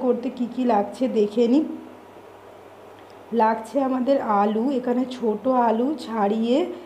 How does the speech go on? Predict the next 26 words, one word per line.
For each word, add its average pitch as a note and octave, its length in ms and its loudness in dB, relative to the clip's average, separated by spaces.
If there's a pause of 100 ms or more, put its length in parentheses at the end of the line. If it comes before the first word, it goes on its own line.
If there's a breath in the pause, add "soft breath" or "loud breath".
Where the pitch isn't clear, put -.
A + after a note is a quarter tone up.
(200 loud breath)
সিদ্ধ B3 340 0 (180)
করে A#3 160 4 (100)
নিয়েছি G3 340 -4 (120)
আমি। A3+ 140 0 (160)
আলুটাকে G#3+ 440 -2 (140)
জলে G#3+ 280 2 (100)
নুন A3 180 -2 (160)
দিয়ে A#3 180 0 (120)
pressure A3 440 0
কুকারে A#3 360 -2 (120)
দিয়ে A3 180 -2 (120)
দুটো G#3+ 220 -4 (100)
সিটি A3 320 -6
দিয়ে B3+ 220 -2
সিদ্ধ F#3+ 220 -4 (140)
করে G#3 260 2
নিয়েছি। G3+ 360 -4 (680 loud breath)
এটা A#3+ 160 0 (100)
হচ্ছে B3+ 240 -2 (140)
কড়াইশুঁটি। A3 720 0 (2500)
আর, A3+ 80 -2 (160)
আর A#3 80 -2 (140)
নিয়েছি B3 320 0 (100)
আমি B3+ 120 2 (140)
কুচানো A#3+ 420 -2 (140)
পেঁয়াজ। A3+ 400 0